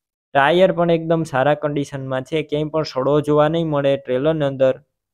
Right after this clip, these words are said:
બાલાજી કંપનીનું થ્રેશર છે. કિંમતની વાત કરું તો બે લાખ કિંમત અંદાજિત ગોપાલભાઈએ રાખેલી છે. કિંમતમાં ફેરફાર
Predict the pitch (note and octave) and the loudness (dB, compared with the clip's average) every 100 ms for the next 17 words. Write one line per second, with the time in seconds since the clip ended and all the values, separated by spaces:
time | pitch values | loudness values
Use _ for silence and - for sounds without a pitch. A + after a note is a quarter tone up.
0 | _ _ _ - B2 C3 C#3 C3 C#3 - | _ _ _ -2 2 4 2 0 -2 0
1 | C#3+ D3 D#3+ C#3+ C#3 C#3 C#3 _ _ _ | -2 -2 -4 -2 -2 -4 -8 _ _ _
2 | _ _ B2 A#2+ F3 E3 - C3 B2+ _ | _ _ -6 -2 2 2 2 -6 -6 _
3 | _ _ _ _ _ _ _ _ F3 G3 | _ _ _ _ _ _ _ _ -2 2
4 | G#3 G#3 G3+ G3 G3 - G3 F#3+ F#3 D3+ | 4 2 2 2 2 2 -2 2 4 4
5 | C#3+ E3 F#3 F#3 F3+ F3 E3+ D#3+ F3 F3+ | 4 4 6 6 6 4 0 -2 2 2
6 | - D3+ D#3+ F3+ E3+ D#3+ C#3+ D3+ D3+ E3 | 2 -4 2 4 4 0 2 2 4 2
7 | D3+ D3+ D3 C#3+ C#3 C#3 E3+ E3 D#3 C#3+ | 2 2 2 4 2 2 -2 -2 -2 -6
8 | C3+ C#3+ D3 D3 C#3+ C3+ C#3 C3 - C3 | -6 -4 -4 -2 -2 -2 -2 -4 -2 -2